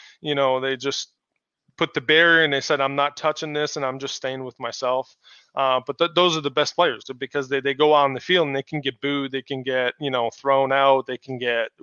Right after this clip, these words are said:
whacked around, they can get, they can pitch really good. They're just no emotions. They just, they just do their thing, and it doesn't, nothing affects them. So, um, obviously over the years,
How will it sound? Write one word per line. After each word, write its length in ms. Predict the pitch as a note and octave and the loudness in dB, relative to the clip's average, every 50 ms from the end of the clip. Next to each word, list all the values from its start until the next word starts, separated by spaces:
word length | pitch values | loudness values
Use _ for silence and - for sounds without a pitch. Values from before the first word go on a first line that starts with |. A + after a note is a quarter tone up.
| D3 A#2 | -20 -6
whacked 460 | A#2+ B2+ C3+ C3+ C3 - - _ - | 0 2 2 4 2 0 -2 _ -6
around, 500 | C3 B2+ B2+ C3 C3+ C3+ C3+ C3+ C3+ B2+ | -2 0 0 2 2 4 4 4 2 0
they 140 | B2 B2+ B2+ | -2 -4 -6
can 200 | - - C3+ B2+ | -8 -10 -12 -8
get, 440 | B2 C3 B2 A#2+ A#2+ A#2 A#2 A#2 - - _ _ _ _ | -4 -2 -2 0 0 0 -2 -4 -6 -8 _ _ _ _
they 160 | - D3 C3+ | 0 0 0
can 180 | - C#3+ C3 B2+ | 0 -4 -8 -8
pitch 280 | - - - D#3+ - - | -10 -4 -4 -4 -2 0
really 220 | D3 C#3+ C3+ B2+ | -2 -2 -2 0
good. 320 | B2 C#3+ D3 D3+ C#3+ C3+ - - - - - - - - _ | 2 4 4 4 4 2 -2 -6 -14 -18 -18 -18 -20 -6 _
They're 140 | D3+ D3 C3 | 0 0 2
just 420 | C3 C#3 C3+ - - - - - | 2 0 0 0 -2 -4 -6 -8
no 280 | E3 D3+ C#3+ C#3+ C#3 C#3 | -6 -2 2 4 4 4
emotions. 580 | C3+ C3 C#3+ E3+ F3+ E3+ - A3 G#3 F3+ D3+ | 4 4 4 4 4 2 2 -2 -2 -2 0
They 180 | D3 D3 C#3 C#3 | 0 2 2 2
just, 360 | B2 C#3 C#3 C3 - - - _ _ _ - - - - - - - - - - - - _ _ _ _ - | 0 -2 -2 -2 -2 -6 -10 _ _ _ -20 -20 -20 -20 -20 -20 -20 -20 -20 -20 -20 -20 _ _ _ _ -2
they 100 | D3+ D3 | -2 0
just 240 | D3 D#3+ D3 - | 0 -2 -4 -2
do 140 | - D#3+ D#3+ | -2 -2 0
their 180 | C3 C#3+ C#3 C#3 | 2 2 0 0
thing, 400 | - - D3 C#3+ E3+ E3 D3 C3+ | 0 0 0 0 0 0 -2 -4
and 140 | B2+ A#2+ B2 | -4 -4 -6
it 220 | B2+ C3 B2+ B2 | -6 -6 -4 -2
doesn't, 380 | C#3+ D3 C3 - C#3 C#3 C3 C3+ | -2 -2 -2 -2 -6 -8 -4 -2
nothing 340 | C#3+ D3 D3 - D#3+ C#3 | -2 -2 0 -2 -4 -4
affects 360 | C3+ - - D#3 D#3 - - - | -4 -2 0 0 0 0 -2 -2
them. 340 | - C3+ B2+ B2 A#2 C3 C3+ - | -2 -4 -4 -4 -8 -12 -12 -10
So, 360 | - - D3+ C3+ B2+ B2+ B2+ C3 - | -6 -2 0 0 0 0 -2 -4 -4
um, 440 | - C#3+ C3+ C3 B2+ B2 A#2+ B2+ - | 0 2 2 2 2 2 0 -4 -2
obviously 960 | - D3 D#3 D3+ D#3+ D3+ - - - D#3 D3+ D3+ D3 C#3+ C#3 C3+ C3+ C3 B2+ C3 | 0 0 0 0 0 -2 -2 -2 -2 0 2 2 2 2 2 0 0 -2 -4 -2
over 320 | - D#3+ D#3+ D#3+ D3+ D3+ | 2 2 4 4 4 2
the 140 | D3+ C#3 C3 | 0 -2 -2
years, 800 | B2+ C3 D#3 E3+ E3+ E3 D#3+ D#3 D3+ D3 C#3 C3 - - - - | 0 2 4 6 6 6 6 4 4 2 0 -2 -4 -6 -8 -10